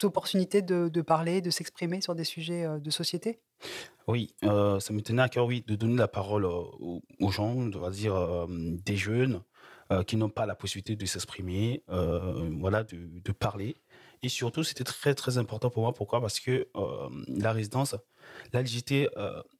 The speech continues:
Speaker 2: réunit, euh, toutes les nationalités, des origines différentes, des gens qui viennent partout. Donc, euh, je me suis dit, euh, c'est, c'est vraiment, c'est, c'est, c'est, ça sera pas mal de, au fait, de voir la, la façon de penser de chacun. Ils viennent, euh, d'ailleurs, euh,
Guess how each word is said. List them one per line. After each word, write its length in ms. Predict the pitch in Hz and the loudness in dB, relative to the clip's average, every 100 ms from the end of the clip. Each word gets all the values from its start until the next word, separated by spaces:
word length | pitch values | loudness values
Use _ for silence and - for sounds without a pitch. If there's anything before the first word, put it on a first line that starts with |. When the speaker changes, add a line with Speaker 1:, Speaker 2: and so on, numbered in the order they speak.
| _ _ _ _ _ _ _ _ | _ _ _ _ _ _ _ _
Speaker 2:
réunit, 680 | 113 107 123 135 147 147 - _ | 0 2 4 6 6 4 2 _
euh, 320 | 98 98 90 69 60 - - - _ | 2 4 2 0 -2 -4 -8 -20 _
toutes 260 | - 175 - | -10 -8 0
les 80 | 131 | 2
nationalités, 720 | 123 123 117 107 - 120 135 | 2 2 0 -2 -2 0 2
des 180 | 123 107 | 0 0
origines 280 | 107 113 113 | -2 0 -2
différentes, 540 | 107 - 107 107 120 104 | -2 0 2 2 2 2
des 80 | |
gens 120 | 98 117 | 2 2
qui 180 | 113 | 0
viennent 200 | 113 110 | 0 -2
partout. 360 | - 110 - 147 - _ | -2 -4 -4 -10 -12 _
Donc, 180 | 113 113 | 0 4
euh, 120 | 104 | 4
je 100 | 95 | 4
me 80 | 107 | 2
suis 160 | - | 2
dit, 300 | 131 - 170 | 0 2 4
euh, 360 | 127 104 101 101 | 6 6 4 2
c'est, 280 | 101 - 85 | 0 -4 -4
c'est 180 | - 101 | -4 0
vraiment, 400 | 113 139 147 120 | 2 4 2 0
c'est, 400 | - 95 92 - - - - - - 50 - | -2 -6 -6 -10 -14 -10 -8 -8 -8 -8 -10
c'est, 340 | - - - - | -10 -6 -4 -4
c'est, 260 | - - | -2 -2
ça 140 | - 113 | 0 2
sera 240 | 127 131 | 4 2
pas 180 | - 160 | 0 -2
mal 280 | 165 165 131 | 2 2 0
de, 100 | 113 | -2
au 160 | 98 | -2
fait, 260 | 110 143 - | 0 -2 -2
de 100 | 110 | -4
voir 420 | 104 101 131 131 | -4 0 2 4
la, 120 | 107 101 - - | 2 0 -2 -6
la 100 | 107 | -6
façon 300 | - 113 - | -2 -2 0
de 100 | 143 | -2
penser 300 | 120 117 120 | -4 -4 -4
de 60 | 120 | 0
chacun. 340 | - 104 101 110 - _ _ _ - - - | 0 0 -4 -6 -12 _ _ _ -20 -20 -4
Ils 120 | 104 104 | 0 2
viennent, 240 | 131 139 | 2 2
euh, 180 | 110 107 | 2 2
d'ailleurs, 600 | 110 110 117 139 151 117 | 4 4 6 6 6 4
euh, 300 | 98 98 | 4 4